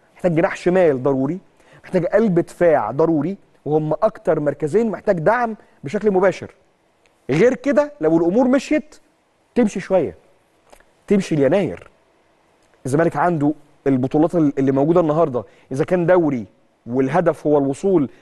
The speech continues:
لدوري أبطال أفريقيا، بتكلم بمنتهى الصراحة يعني، ال-، المنافسة أكيد الزمالك منافس، لكن الحلم الحقيقي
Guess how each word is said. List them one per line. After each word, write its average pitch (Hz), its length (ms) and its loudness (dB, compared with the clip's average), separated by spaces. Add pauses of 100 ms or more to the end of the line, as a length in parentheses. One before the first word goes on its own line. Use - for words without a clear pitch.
لدوري 170 280 2
أبطال 147 220 0
أفريقيا، 185 400 -2 (100)
بتكلم 156 280 -2
بمنتهى 151 220 0
الصراحة 170 400 -2
يعني، 170 260 0 (840)
ال-، 143 280 2
المنافسة 156 720 2 (280)
أكيد 175 200 0
الزمالك 180 340 0
منافس، 156 420 -2 (280)
لكن 160 300 0
الحلم 190 260 0
الحقيقي 180 560 -2